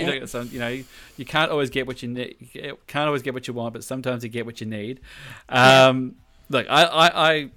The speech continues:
Speaker 2: know, I'm really looking forward to it. I, you know, the, if the Mandalorian has taught, taught us anything, is that they're not skimping on this thing. They're, they're putting in time and resources into this. So I think,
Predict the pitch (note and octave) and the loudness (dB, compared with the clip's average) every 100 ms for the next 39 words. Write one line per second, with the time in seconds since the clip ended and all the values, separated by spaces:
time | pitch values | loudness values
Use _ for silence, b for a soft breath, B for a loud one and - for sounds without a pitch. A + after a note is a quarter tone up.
0 | A#2+ A#2+ E3+ A3 F3 C3 A#2 B2+ F3+ A#2+ | -10 -4 -2 0 -2 -4 -8 -8 -8 -10
1 | G2+ - A#2 C3 A#2 A#2+ C3+ B2+ F3 - | -14 -12 -12 -10 -12 -6 -8 -8 -12 -12
2 | - - D3 C#3+ D#3+ C#3+ C#3 C#3 C3+ A#2+ | -16 -12 -4 -2 -2 0 0 0 -2 -8
3 | C3+ C3+ A#2+ C3+ B2+ B2 D3+ C3+ A#2 A2+ | -8 -8 -4 -4 -4 -8 -10 -10 -12 -10
4 | A#2 A#2 B2 C3+ - - - - - C#3 | -10 -6 -6 -6 -8 -12 -20 -20 -12 -10
5 | C#3+ C3 G#2+ G#2 - A2+ B2 A#2+ B2 A#2+ | -10 -10 -10 -12 -14 -14 -12 -8 -8 -10
6 | _ b b b b b B2+ A#2+ - D3+ | _ b b b b b -10 -10 -6 -6
7 | C3 B2+ B2+ B2 B2 A#2+ B2+ B2 A#2 A#2 | -6 -8 -8 -8 -8 -8 -10 -10 -12 -12
8 | A2+ A#2 A2+ G#2 C3 - B2+ A#2 A2+ - | -14 -14 -14 -14 -14 -12 -8 -6 -6 -10
9 | B2 E3 - | -12 -14 -16